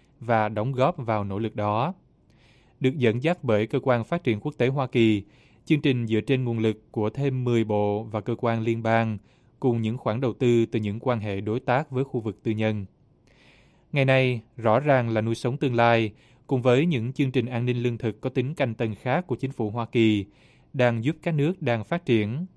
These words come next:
đạt được tiến bộ đáng kể chống lại đói nghèo và thiếu dinh dưỡng. Chỉ riêng năm ngoái,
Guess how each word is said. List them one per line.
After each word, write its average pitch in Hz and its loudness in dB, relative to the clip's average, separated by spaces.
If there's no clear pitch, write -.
đạt 110 -2
được 107 -4
tiến 131 -4
bộ 104 0
đáng 123 -2
kể 101 -2
chống 127 -4
lại 117 -4
đói 110 -4
nghèo 107 -2
và 104 -4
thiếu 107 -6
dinh 120 -4
dưỡng. 107 -4
Chỉ 117 0
riêng 117 0
năm 110 -4
ngoái, 110 0